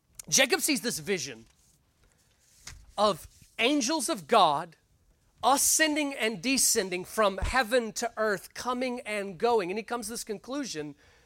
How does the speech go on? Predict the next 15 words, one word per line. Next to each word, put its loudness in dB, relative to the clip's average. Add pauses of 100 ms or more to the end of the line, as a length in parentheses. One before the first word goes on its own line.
(520)
this 2
land 0 (600)
is -4
the -2
meeting -6
place -8
between -10
heaven -10
and -14
earth. -8 (220)
He -4
names 0
the -4
place -4 (120)
Bethel -4